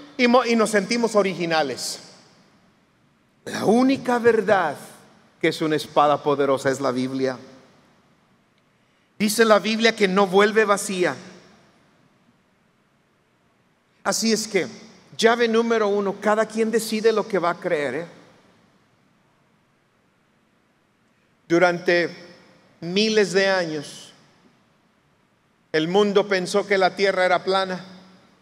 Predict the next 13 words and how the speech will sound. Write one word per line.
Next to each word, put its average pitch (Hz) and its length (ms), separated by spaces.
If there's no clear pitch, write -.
Y 190 100
mataban 208 640
a 190 220
todo 247 200
aquel 233 300
que 226 100
se 214 140
atreviera 208 540
a 196 40
decir 208 360
que 214 100
era 185 300
redonda. 175 640